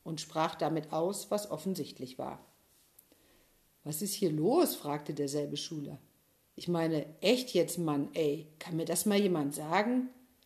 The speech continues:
Der Junge hieß Stuart. Alle hätten ihm sagen können, was los war, aber niemand machte sich die Mühe. Das passierte Stuart ständig.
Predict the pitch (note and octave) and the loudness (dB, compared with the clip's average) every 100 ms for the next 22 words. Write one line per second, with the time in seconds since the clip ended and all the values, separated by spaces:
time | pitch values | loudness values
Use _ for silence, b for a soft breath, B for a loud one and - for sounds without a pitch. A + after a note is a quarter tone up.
0 | _ _ _ _ _ - _ A#3 A3 A3+ | _ _ _ _ _ -20 _ -2 2 4
1 | A3+ G#3+ A3 - - A3+ F#3 - - - | 4 2 0 -2 -4 0 2 0 -8 -18
2 | _ _ _ _ - C#4 G#3+ F3+ F3+ F3 | _ _ _ _ 2 6 6 4 2 0
3 | D#3+ D#3+ D3 D#3 E3 E3 D3+ D#3 E3 E3+ | 2 2 2 0 -2 -2 -2 -2 -2 -2
4 | F#3+ G3 G#3+ - - D#3 D#3+ F3 F#3+ G#3+ | 0 0 -2 -4 -8 -4 0 2 2 2
5 | - D3+ - D#3+ F3 F3+ G#3 F#3 C#3 - | 0 -4 -6 -6 -6 -2 0 0 -2 -8
6 | - _ _ _ b b b b b b | -16 _ _ _ b b b b b b
7 | F3+ F3 A#3 G#3+ A3 G3+ G#3+ - E3+ F3+ | -4 -2 0 2 4 2 0 -2 0 0
8 | - - C#3 D3 D3+ - | -2 -4 -4 -4 -8 -14